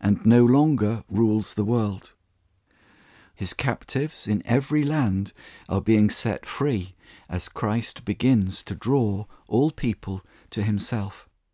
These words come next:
This is the gospel age, and it brings us up to date. This is where we are today. Now let's review the successive stages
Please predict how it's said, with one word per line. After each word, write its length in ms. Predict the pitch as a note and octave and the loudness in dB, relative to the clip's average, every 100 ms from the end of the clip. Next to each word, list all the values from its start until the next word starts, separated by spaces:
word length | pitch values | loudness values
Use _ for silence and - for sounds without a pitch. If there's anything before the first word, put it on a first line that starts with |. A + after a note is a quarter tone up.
| _ _ _ _ _ _ _ _ _ _ _ _ _ _ _ _ - | _ _ _ _ _ _ _ _ _ _ _ _ _ _ _ _ -2
This 380 | B2+ F#3+ - - | 0 2 0 -2
is 200 | B2 - | -2 -2
the 100 | A#2 | -2
gospel 540 | C#3 E3+ - - C#3+ | -2 0 -2 -2 -4
age, 600 | - C#3+ A2 F#2 - - _ _ - - _ | -2 -2 -2 -4 -10 -10 _ _ -20 -20 _
and 220 | A2 A2+ | 2 4
it 180 | B2+ - | 2 0
brings 400 | A#2+ C#3+ D#3+ D3+ | 2 2 2 0
us 240 | F3+ - - | -2 -4 -4
up 180 | A#2 - | -4 -4
to 140 | C3 A#2 | -4 -2
date. 420 | C3 G#2 D#2+ - _ - - | 0 -4 -8 -16 _ -20 -12
This 260 | - B2+ - | -2 0 2
is 160 | F3+ E2+ | -2 0
where 400 | A2+ A2+ A#2+ A2+ | 2 2 0 -4
we 180 | A2 B2 | 0 2
are 160 | G#2+ G#2+ | 0 -2
today. 520 | - A#2+ A#2+ G#2+ G#2 _ _ _ _ _ _ _ _ _ _ _ _ _ _ _ _ _ _ _ _ _ _ _ _ _ _ _ | -4 -2 -2 -2 -8 _ _ _ _ _ _ _ _ _ _ _ _ _ _ _ _ _ _ _ _ _ _ _ _ _ _ _
Now 400 | A2+ D3+ F#3 F3 - | 4 4 2 -2 -8
let's 380 | - D#3 - - | -4 -4 -2 0
review 600 | F3 C#3+ F#3 C3+ G2 - _ | 0 0 2 2 2 -4 _
the 80 | A#2 | -4
successive 720 | - - - - C3 - E3 | -2 -4 -4 -4 -2 -4 -2
stages 840 | - - C3+ B2 G#2 F#2+ F#2 F2+ - | 0 0 2 0 0 -4 -4 -4 -8